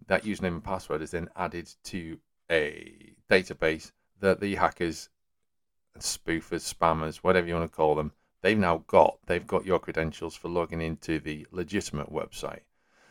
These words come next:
Now, things like one-time passwords and, um, Google Authenticator app codes and things like that for, um, uh, two-factor authentication, they can help keep you safe and protected from phishing. But those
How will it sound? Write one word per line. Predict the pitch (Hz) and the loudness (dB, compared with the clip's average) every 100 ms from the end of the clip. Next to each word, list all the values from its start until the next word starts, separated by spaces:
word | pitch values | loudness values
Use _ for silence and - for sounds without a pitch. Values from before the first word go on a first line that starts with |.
| _ | _
Now, | 92 90 85 | 2 4 6
things | - 175 | 8 8
like | 131 - | 8 6
one-time | 107 107 95 87 - _ _ - 90 82 76 | 8 10 8 0 -10 _ _ -2 0 0 -4
passwords | - 82 - - 80 78 80 - - - | -4 -6 -4 -2 0 0 -4 -8 -12 -6
and, | 80 78 80 78 - _ 82 | -4 -2 -4 -6 -10 _ 0
um, | 78 76 73 78 - _ _ _ _ | 2 2 -2 -6 -10 _ _ _ _
Google | - 92 87 82 80 | -4 -2 0 -2 -2
Authenticator | 80 76 85 - - 80 - - | -4 -4 -6 -6 -12 -12 -10 -8
app | 78 - | -8 -6
codes | - 80 76 | -2 0 -2
and | 82 | -4
things | 101 87 | -2 0
like | 78 | -2
that | 85 82 85 | 0 -2 -2
for, | - 80 - - - _ | -2 -2 -4 -20 -20 _
um, | 82 78 - - - _ _ _ | 0 0 0 -8 -20 _ _ _
uh, | 90 78 | -4 -4
two-factor | - 92 - - 80 | -6 -6 -4 -6 -8
authentication, | - 78 - 82 90 | -10 -4 -2 -2 -2
they | 95 | -2
can | 95 87 | -2 -4
help | 101 82 - | -4 -6 -6
keep | 95 - | -14 -14
you | 78 - | -16 -14
safe | - - 78 - | -4 -2 -2 -6
and | 78 | -12
protected | - 113 - - - | -2 0 0 -4 -12
from | 82 76 | -10 -8
phishing. | - 87 76 73 - - - - | -8 -10 -10 -12 -16 -20 -20 0
But | - 107 | 6 6
those | 117 123 113 | 8 6 4